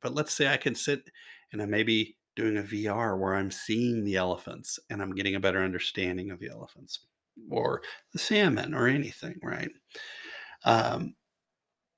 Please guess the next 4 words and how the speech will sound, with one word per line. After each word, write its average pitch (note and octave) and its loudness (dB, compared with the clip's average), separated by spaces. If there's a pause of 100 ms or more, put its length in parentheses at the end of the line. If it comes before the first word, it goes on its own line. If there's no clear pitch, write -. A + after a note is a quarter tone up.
(600)
you D3+ 10
know, B2+ 8
public F#3+ 8
libraries C#3+ 6